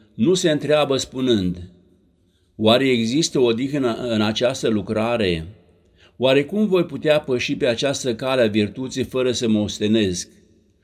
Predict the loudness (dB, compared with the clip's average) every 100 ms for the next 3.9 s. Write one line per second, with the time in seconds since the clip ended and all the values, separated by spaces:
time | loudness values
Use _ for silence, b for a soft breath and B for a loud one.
0 | _ 2 4 4 2 2 0 -2 -4 -2
1 | 0 0 0 0 0 0 -4 -4 -6 -4
2 | -2 0 -2 -4 -4 -2 0 2 2 0
3 | 0 -6 -2 0 0 0 0 -4